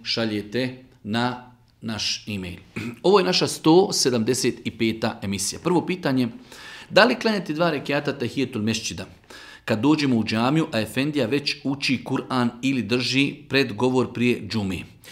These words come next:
Imali smo kritike od našeg efendije kako nije lijepo klanjati dok se uči Kur'an ili drži govor.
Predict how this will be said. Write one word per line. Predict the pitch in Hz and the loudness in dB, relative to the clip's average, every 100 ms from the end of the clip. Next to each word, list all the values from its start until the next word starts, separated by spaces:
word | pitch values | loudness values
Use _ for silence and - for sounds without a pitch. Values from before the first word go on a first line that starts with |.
| - - | -8 0
Imali | 156 139 | 2 2
smo | - 104 92 | -2 -6 -4
kritike | 131 127 113 113 | -4 -4 -4 -2
od | 95 | 0
našeg | 113 - 92 92 | -2 -2 -6 -8
efendije | - 131 135 113 | -4 -2 0 -2
kako | 107 - 101 | -2 -4 0
nije | 120 127 | 2 4
lijepo | 117 131 104 | 2 0 -4
klanjati | - 131 123 101 | -2 -2 -2 -4
dok | 104 | -6
se | - 113 | -4 -4
uči | 113 110 - | -2 -4 -4
Kur'an | 131 - 120 113 | -6 -2 0 0
ili | 107 | 0
drži | 104 98 110 | -2 -2 -2
govor. | 90 98 85 | -2 -6 -8